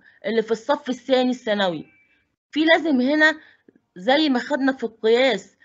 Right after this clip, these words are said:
إن حاجة تربط بين المقدمتين. هنا في حد في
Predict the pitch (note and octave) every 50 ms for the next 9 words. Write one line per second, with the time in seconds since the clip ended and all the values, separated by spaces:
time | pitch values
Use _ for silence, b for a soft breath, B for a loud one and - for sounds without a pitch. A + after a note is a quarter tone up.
0 | b b b b b G3+ A3 A3+ A#3+ A#3+ - - F#3 F#3+ - - D4+ C#4+ C#4+ B3+
1 | G3+ B3+ C4+ C#4 C4 A#3+ G#3+ - G#3 G#3+ F3+ F#3 G#3 G#3+ G#3+ G#3 - A#3 A#3 G#3
2 | E3+ D3+ E3 - _ _ _ _ _ _ _ _ _ _ b b b b b b
3 | b b - A#3+ C#4 D#4 D#4 D4 D4+ C#4+ D#4+ D4+ - - - C#4 A#3+ G#3+ F#3 -
4 | _ b b b b _ - C#4 D4+ D4+ D4+ D4 C4+ A#3 - -